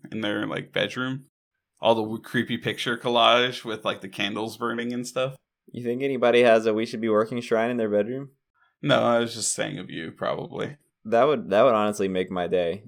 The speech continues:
Speaker 2: if we found out someone was,
Speaker 1: I
Speaker 2: like,
Speaker 1: think it
Speaker 2: creepily
Speaker 1: would.
Speaker 2: obsessed with us.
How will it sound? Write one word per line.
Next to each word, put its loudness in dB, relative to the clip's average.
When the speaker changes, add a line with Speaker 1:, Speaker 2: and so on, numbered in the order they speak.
Speaker 2:
if -14
we -4
found -4
out -2
someone -8
was, -4
Speaker 1:
I 0
Speaker 2:
like, 2
Speaker 1:
think 0
it 4
Speaker 2:
creepily -6
Speaker 1:
would. 6
Speaker 2:
obsessed -2
with -4
us. -4